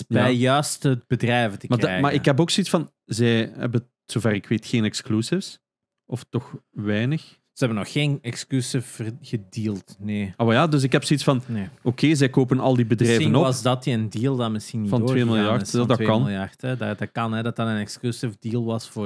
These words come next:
Speaker 2: ja.
Speaker 1: Ik ga hem van de week wel chocola opsturen, omdat ik er zo mee in zat.
Speaker 2: Goh, my.
Speaker 1: Ja, ik ga dat, allee, dat is echt
Speaker 2: Ja.
Speaker 1: plan. Maar, ehm, ik heb gewoon zoiets van: zij kopen al die bedrijven op, akkoord, dat is,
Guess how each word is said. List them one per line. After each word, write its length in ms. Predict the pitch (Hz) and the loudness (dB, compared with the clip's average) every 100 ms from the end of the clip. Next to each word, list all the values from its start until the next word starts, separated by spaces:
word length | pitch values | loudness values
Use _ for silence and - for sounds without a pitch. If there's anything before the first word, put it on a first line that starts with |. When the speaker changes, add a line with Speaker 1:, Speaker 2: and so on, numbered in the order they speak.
| 98 | -8
Speaker 2:
ja. 80 | - | -10
Speaker 1:
Ik 100 | 117 | -4
ga 80 | 117 | -2
hem 100 | 104 | 0
van 160 | 110 | 0
de 60 | 101 | 2
week 140 | 101 | 0
wel 80 | 107 | -2
chocola 360 | - - 101 101 | -4 -4 -2 -2
opsturen, 380 | - - 101 98 | -2 -6 -6 -4
omdat 140 | 95 | -8
ik 60 | - | -8
er 60 | |
zo 80 | - 101 | -4 -2
mee 100 | 101 | 0
in 60 | 101 | 0
zat. 220 | 98 - _ - | -4 -8 _ -18
Speaker 2:
Goh, 140 | - - | -12 -10
my. 340 | 123 - _ - _ | -12 -14 _ -20 _
Speaker 1:
Ja, 80 | 123 | -2
ik 60 | 123 | 2
ga 120 | 131 | 4
dat, 280 | 117 123 - | 4 0 -4
allee, 300 | 120 113 - _ - | -2 -2 -2 _ -4
dat 160 | 117 | 0
is 80 | 101 | 0
echt 100 | 113 | 0
Speaker 2:
Ja. 80 | 113 | 0
Speaker 1:
plan. 340 | 107 104 104 117 | 0 0 0 2
Maar, 160 | 127 127 | 4 6
ehm, 120 | 127 127 - - 110 - | 4 2 -4 -16 -16 -4
ik 120 | - | 0
heb 120 | 156 | 2
gewoon 220 | - 156 156 | 2 2 4
zoiets 200 | 160 - | 2 2
van: 280 | 151 147 _ _ - | 0 0 _ _ -4
zij 180 | 127 123 | 0 2
kopen 320 | 135 131 131 | 2 4 4
al 100 | 127 | 4
die 80 | 110 | 2
bedrijven 360 | 107 113 110 | 2 4 4
op, 140 | 143 - | 2 0
akkoord, 460 | 123 - 143 175 | -2 2 2 4
dat 100 | 135 | 2
is, 320 | 120 - - | 2 0 -6